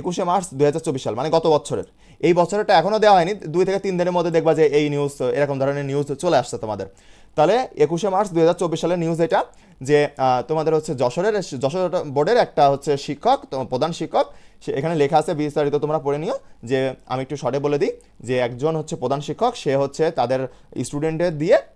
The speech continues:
পরীক্ষার, গণিত পরীক্ষার খাতা দেখাচ্ছে, যেটা তোমাদের এই বছরের পরীক্ষা কিন্তু গণিত পরীক্ষার প্রশ্ন কিন্তু খুবই হার্ড হয়েছে। এই অবস্থায় যদি এইবারও তোমাদের এরকম হচ্ছে খাতা দেখানো হয়,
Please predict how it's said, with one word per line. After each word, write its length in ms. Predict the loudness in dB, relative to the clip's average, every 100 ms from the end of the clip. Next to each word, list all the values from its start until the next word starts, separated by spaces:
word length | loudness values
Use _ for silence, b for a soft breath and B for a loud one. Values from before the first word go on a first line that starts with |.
| -8
পরীক্ষার, 380 | -2 -2 -2 -4
গণিত 280 | 4 4 4 -2
পরীক্ষার 240 | -2 -2
খাতা 140 | 0 2
দেখাচ্ছে, 240 | 2 0 -6
যেটা 220 | -4 -2 -2
তোমাদের 300 | -2 -2 0 0
এই 60 |
বছরের 340 | 2 0 0 -2
পরীক্ষা 300 | -2 -2 -4
কিন্তু 180 | -4 -6 -4
গণিত 160 | -4 -2
পরীক্ষার 260 | -4 -2 -4
প্রশ্ন 240 | -4 -8 -8
কিন্তু 140 | -8
খুবই 240 | -10 -8 -6
হার্ড 220 | -4 -2 -2
হয়েছে। 220 | -4 -10 -20 b b b 2
এই 140 | 6 6
অবস্থায় 260 | 4 -2 -2
যদি 140 | -2 -2 0
এইবারও 300 | 0 4 2
তোমাদের 320 | 0 -2 -2 0 2
এরকম 260 | 2 0 -6 -8
হচ্ছে 160 | -10
খাতা 220 | -12 -6 -2
দেখানো 280 | -2 -2
হয়, 280 | 2 4 4